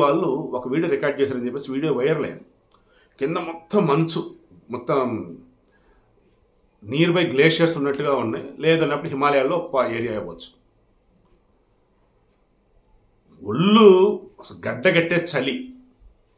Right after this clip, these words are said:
ఆర్మీలు మొత్తం బట్టలు ధరించున్నారు, షూలు అన్నీ. అవతల ఓ వ్యక్తి ఆ మంచులో నడుచుకుంటూ వెళ్తున్నాడు. మంచు కూడా అనకూడదు దాన్ని. ఉం, సరే, ఐస్ మొత్తం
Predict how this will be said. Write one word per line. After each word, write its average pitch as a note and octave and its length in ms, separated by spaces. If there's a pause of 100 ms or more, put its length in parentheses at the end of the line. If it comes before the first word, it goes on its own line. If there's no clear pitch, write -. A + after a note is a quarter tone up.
(960)
ఆర్మీలు E3+ 340 (300)
మొత్తం F3 360 (120)
బట్టలు D#3+ 300
ధరించున్నారు, B2 540 (300)
షూలు C#3 320 (100)
అన్నీ. C3 260 (1300)
అవతల G3+ 360
ఓ - 20 (100)
వ్యక్తి D#3 300 (520)
ఆ - 20 (160)
మంచులో D#3 420
నడుచుకుంటూ E3 460
వెళ్తున్నాడు. B2 440 (600)
మంచు B2 220
కూడా F3 100
అనకూడదు C#3 320
దాన్ని. - 200 (1600)
ఉం, G#2+ 80 (160)
సరే, A#2+ 160 (880)
ఐస్ D#3+ 160 (420)
మొత్తం A#2+ 180